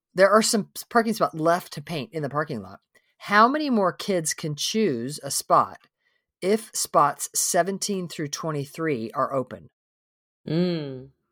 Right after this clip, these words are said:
Speaker 2: What would I expect students to do?
Speaker 1: Mm-hmm.
Speaker 2: Uh,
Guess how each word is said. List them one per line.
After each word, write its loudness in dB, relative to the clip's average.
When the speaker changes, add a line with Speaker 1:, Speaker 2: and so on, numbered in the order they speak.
Speaker 2:
What 8
would 6
I 6
expect 0
students -4
to -2
do? -2
Speaker 1:
Mm-hmm. -4
Speaker 2:
Uh, 6